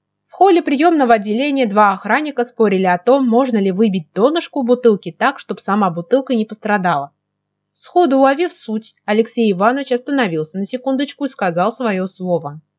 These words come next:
Донышко действительно может отлететь, если уронить бутылку этим самым донышком вниз на твердую поверхность.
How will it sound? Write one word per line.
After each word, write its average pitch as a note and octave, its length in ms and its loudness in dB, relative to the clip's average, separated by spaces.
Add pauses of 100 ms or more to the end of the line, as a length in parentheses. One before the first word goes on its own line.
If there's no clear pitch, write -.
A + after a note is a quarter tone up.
(260)
Донышко C4+ 500 2
действительно A#3+ 600 -2
может A3+ 340 2
отлететь, A#3 560 -2
если F#3+ 240 -2
уронить A3 420 2
бутылку A3 480 0
этим F#3+ 240 -2
самым F3+ 360 -4
донышком B3 580 0
вниз A3 320 -2
на G3+ 100 -2
твердую G3+ 380 -2
поверхность. F#3+ 580 0